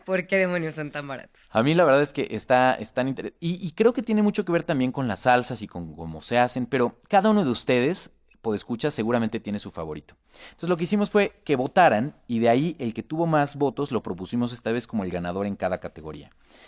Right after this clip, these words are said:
Speaker 2: Y podemos hablarles un poquito, Diana, de los que ganaron esta vez, si es que por alguna razón misteriosa a estas alturas del mes, pues no han visto nuestra edición de tacos.
Speaker 1: Seguro.
Speaker 2: A ver, de los que sí ganaron, de los que quedaron como tal, ¿cuál, cuáles te encantan?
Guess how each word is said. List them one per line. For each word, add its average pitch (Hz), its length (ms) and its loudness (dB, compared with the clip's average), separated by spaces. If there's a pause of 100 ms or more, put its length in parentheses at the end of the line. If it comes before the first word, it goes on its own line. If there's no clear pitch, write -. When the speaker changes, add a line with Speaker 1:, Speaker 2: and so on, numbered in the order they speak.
(160)
Speaker 2:
Y 131 220 -6
podemos 185 320 2
hablarles 175 300 0
un 180 60 0
poquito, 160 300 -6
Diana, 87 300 -4
de 85 120 -6
los 82 160 -8
que - 120 -14
ganaron 107 360 0
esta 117 200 -2
vez, 156 100 2
si 151 140 0
es 147 80 -2
que 160 100 0
por 104 400 -2
alguna 123 320 4
razón 123 320 4
misteriosa 120 540 2
a 110 40 4
estas 110 220 -4
alturas 98 380 -4
del 101 100 -2
mes, 101 240 -4 (240)
pues 107 160 -6
no 104 80 0
han 95 80 -4
visto 92 220 -8
nuestra 82 240 -10
edición 71 260 -12
de - 80 -10
tacos. - 400 -8 (840)
Speaker 1:
Seguro. 175 260 2
Speaker 2:
A - 20 6
ver, 113 220 2 (260)
de 135 120 2
los 139 180 2
que 151 100 -2
sí 226 180 0
ganaron, 151 440 6
de 110 80 0
los 101 160 -6
que - 80 -20
quedaron 127 320 2
como 104 240 -4
tal, 143 240 0
¿cuál, 131 480 2
cuáles 139 300 0
te 101 60 -6
encantan? 87 460 -8